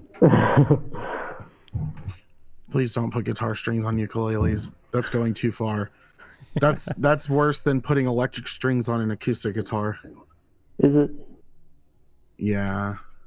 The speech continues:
Speaker 2: I don't know.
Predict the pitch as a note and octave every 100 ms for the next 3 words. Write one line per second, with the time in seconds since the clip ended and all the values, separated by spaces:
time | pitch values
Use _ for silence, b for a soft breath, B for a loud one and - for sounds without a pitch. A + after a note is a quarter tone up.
0 | - - - - _ _ _ _ - -
1 | _ _ _ _ - - _ _ - -
2 | _ _ _ _ A2+ G#2 G2+ F#2+ -